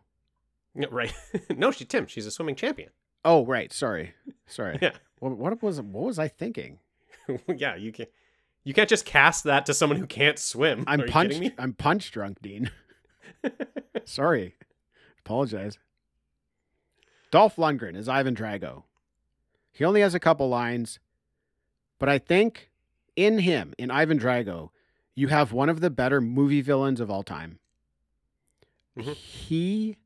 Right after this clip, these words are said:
Speaker 2: looks fake. He's so huge.
Speaker 1: Yeah.
Speaker 2: I,
Speaker 1: He
Speaker 2: I
Speaker 1: looks
Speaker 2: was
Speaker 1: like, he looks like those, like, toys. He looks like a toy.
Speaker 2: He looked like a toy. I caught myself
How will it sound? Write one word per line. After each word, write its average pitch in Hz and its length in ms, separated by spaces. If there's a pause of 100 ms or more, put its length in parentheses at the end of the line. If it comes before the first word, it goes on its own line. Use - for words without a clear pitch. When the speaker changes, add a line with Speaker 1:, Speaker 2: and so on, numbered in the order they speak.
(460)
Speaker 2:
looks 135 280
fake. - 380 (340)
He's 120 240
so 101 200
huge. 87 360 (480)
Speaker 1:
Yeah. 143 200 (1500)
Speaker 2:
I, 135 100
Speaker 1:
He 156 80
Speaker 2:
I 147 40
Speaker 1:
looks 147 200
Speaker 2:
was - 60
Speaker 1:
like, 190 320 (540)
he 156 140
looks 180 220
like 190 240
those, 165 500
like, 143 300
toys. - 340
He 151 100
looks 175 160
like 190 100
a - 40
toy. 208 180
Speaker 2:
He 147 80
looked 156 120
like 160 100
a 147 60
toy. 135 200
I 135 80
caught 165 220
myself 214 340